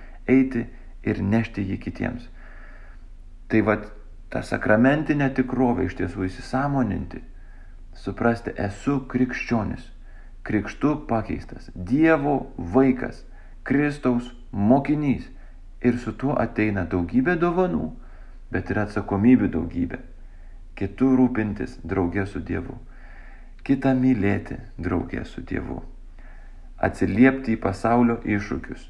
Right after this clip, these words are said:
taip pat drauge su Dievu. Visur kartu su Kristumi, kad nenukristume, mielas broli. Tikrai, gyvenkime, atsiliepkime į Kristaus kvietimą, būti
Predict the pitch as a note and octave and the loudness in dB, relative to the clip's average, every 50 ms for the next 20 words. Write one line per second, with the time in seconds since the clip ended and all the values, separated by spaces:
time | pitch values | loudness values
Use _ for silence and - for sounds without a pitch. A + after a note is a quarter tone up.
0 | - - - - F#2+ G2 - - - - - - E2+ E2 E2 - - - - - | -16 -10 -6 -6 -6 -4 0 0 0 0 0 -2 -4 -4 -4 -6 -8 -10 -10 -12
1 | - - - - - - - F2+ F#2+ G2+ - - E3+ F#3 E3+ E3 - C#3+ C3+ C3 | -12 -12 -12 -12 -12 -10 -6 -4 -4 -4 0 2 2 4 2 2 0 -2 -2 -2
2 | - - D#3+ D3+ A2 - - - - - - - - - C3 D3+ D#3 D3 - - | 0 0 2 2 2 0 -4 -12 -14 -10 -10 -8 -4 0 0 0 0 -2 -4 -4
3 | C3 B2+ B2+ B2 B2 - - - - - - - - - - - - - - - | -2 -2 -2 -2 -4 -8 -14 -16 -18 -18 -18 -18 -18 -18 -18 -18 -18 -16 -18 -18
4 | - - - - - - - - - - A#2 - - A2 G#2+ G#2+ G2+ G2+ G#2 - | -18 -18 -18 -18 -18 -18 -18 -10 -2 -2 -2 0 2 2 2 4 4 2 0 0
5 | - - - - - - - - - - - - - - - - - - - - | -2 -4 -4 -6 -10 -10 -8 -8 -8 -10 -12 -16 -18 -18 -18 -18 -18 -18 -18 -18
6 | - - - F#2+ F#2 F2+ E2+ E2 E2 E2 - - - - - - - - G#2 - | -16 -12 -8 -4 -2 0 0 0 -2 -4 -4 -6 -6 -6 -6 -6 -8 -10 -14 -14
7 | - - - - - - - - - - - - B2 B2+ B2 C#3 A#2+ F2+ - - | -16 -16 -16 -16 -16 -18 -18 -18 -18 -12 -2 6 6 6 8 8 6 6 6 2
8 | - - - - - - - - - - - - - - - - - G#2 F#2+ G2+ | -4 -12 -16 -16 -16 -16 -18 -18 -18 -16 -18 -16 -18 -16 -16 -12 -8 -2 0 4
9 | G2+ A2+ B2 B2 A#2+ A2+ G2+ G2+ F2+ E2+ G2+ - - - F#2+ G2 F#2 - A2 G#2+ | 6 8 8 8 8 6 4 2 -2 -2 -4 -6 -6 -6 -6 -6 -4 -2 2 6
10 | A2+ B2+ C3 C3+ C3 - A2+ A2 G2+ G2 - A2 G2+ G2+ - - G2 F#2+ - - | 8 8 8 6 4 0 2 2 2 0 0 -2 -2 -2 -2 -2 -4 -4 -4 -4
11 | - F#2+ G2 - - - F#2 F2+ - - F2 F2 A#2 C#3 D3+ D3+ D3 - G2 | -2 -2 -2 0 0 0 0 0 -2 -4 0 4 6 6 6 6 2 0 -4